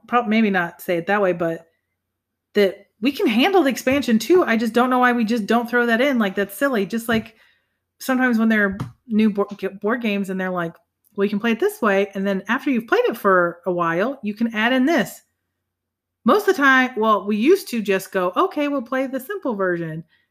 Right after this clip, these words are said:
Now we just add it in. Like, we, we have enough experience that adding in the stuff later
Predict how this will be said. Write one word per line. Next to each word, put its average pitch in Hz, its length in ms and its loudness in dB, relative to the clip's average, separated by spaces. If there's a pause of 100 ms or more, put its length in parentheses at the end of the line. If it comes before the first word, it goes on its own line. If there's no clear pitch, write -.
(360)
Now 320 220 2
we 339 80 8
just 277 140 4
add 220 240 0
it 196 80 -2
in. 170 240 -6 (300)
Like, 202 360 -4 (800)
we, 233 280 -2
we 262 180 4
have 277 240 4
enough 240 240 6
experience 214 680 4
that 190 220 2 (600)
adding 233 380 4
in 220 260 2
the 202 80 -4
stuff 214 340 -8
later 196 440 0